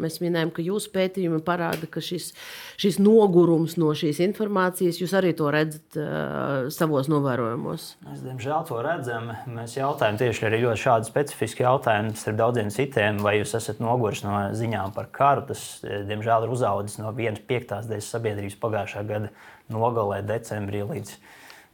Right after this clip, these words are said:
Speaker 2: piecdesmit sešiem procentiem šī gada jūlijā. Te pašā laikā, e, es gan gribu pateikt arī turpinājumu tam visam,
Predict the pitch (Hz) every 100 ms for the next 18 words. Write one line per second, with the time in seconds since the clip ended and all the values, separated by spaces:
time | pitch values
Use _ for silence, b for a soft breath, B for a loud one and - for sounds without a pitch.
0 | - 110 101 - 95 113 113 101 98 110
1 | 113 107 101 101 101 104 101 95 101 110
2 | 117 95 92 87 - B B 107 95 131
3 | - 104 104 156 185 - 95 92 - 107
4 | 101 113 110 - 117 107 104 113 123 107
5 | 101 - - 101 143 151 139 117 104 104
6 | 107 120 127 107